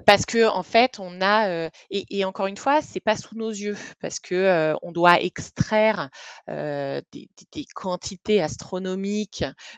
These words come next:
heu, de la croûte terrestre, heu, pour avoir les minerais qui composent nos équipements.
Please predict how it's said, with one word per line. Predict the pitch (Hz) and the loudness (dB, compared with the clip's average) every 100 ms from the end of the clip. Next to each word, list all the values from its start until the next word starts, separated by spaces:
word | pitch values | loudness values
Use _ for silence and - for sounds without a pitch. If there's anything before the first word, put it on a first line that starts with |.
| - | -6
heu, | 160 151 151 | -2 0 -2
de | 151 | -2
la | 160 165 | 0 -2
croûte | - 190 - | -2 -8 -2
terrestre, | - 180 185 196 202 196 - - - | 2 4 8 8 8 4 -4 -14 -10
heu, | 156 156 - - - | -8 -6 -6 -8 -12
pour | - 190 185 165 | -12 -4 -2 -2
avoir | 151 175 165 170 | 0 2 2 0
les | 165 | -8
minerais | 175 180 180 185 | -6 -4 -2 -4
qui | - | -8
composent | - - - 175 170 151 | -20 -16 -4 -2 -2 -6
nos | 147 147 | -10 -10
équipements. | 147 - - 208 247 | -10 -12 -8 2 6